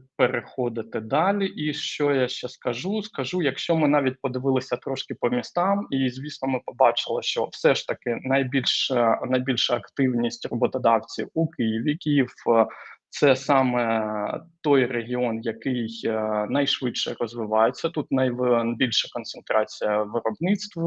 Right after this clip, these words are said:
і відновлення бізнесів, і бізнесів, які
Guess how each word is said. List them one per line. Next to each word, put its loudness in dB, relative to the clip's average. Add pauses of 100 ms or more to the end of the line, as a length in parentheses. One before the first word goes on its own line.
(260)
і 4
відновлення 0
бізнесів, -2 (140)
і -2
бізнесів, -2
які 4